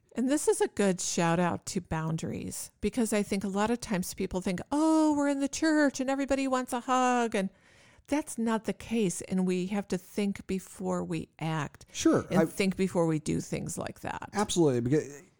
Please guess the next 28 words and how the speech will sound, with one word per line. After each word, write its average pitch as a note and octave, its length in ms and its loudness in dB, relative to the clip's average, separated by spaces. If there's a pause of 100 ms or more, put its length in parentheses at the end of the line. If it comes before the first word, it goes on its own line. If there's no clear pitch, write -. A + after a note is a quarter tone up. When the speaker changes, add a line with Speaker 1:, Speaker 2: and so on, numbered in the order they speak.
(120)
Speaker 2:
everybody E3+ 440 4
is A#2+ 140 4
kind C3 180 2
of A#2 100 4
dealing B2 380 4
with A2+ 140 2
things, A#2 680 0 (160)
um, G2+ 600 -4 (1600)
their C3 200 2
own C3 180 6
way. B2+ 380 0
And, G#2 360 -6
and, A2+ 580 0 (600)
um, A2 480 -2
most B2+ 520 4
people D3 260 4
don't C#3+ 240 2
necessarily C#3+ 520 4
know, C3 640 4 (320)
you B2 120 -6
know, G#2+ 240 0
that G#2 180 -4
I G#2 100 -2
deal G2+ 300 -4
with G2 200 -6
this. - 380 -12 (160)
Speaker 1:
Yeah. E3+ 360 -2 (120)
Speaker 2:
Um, G#2+ 580 -2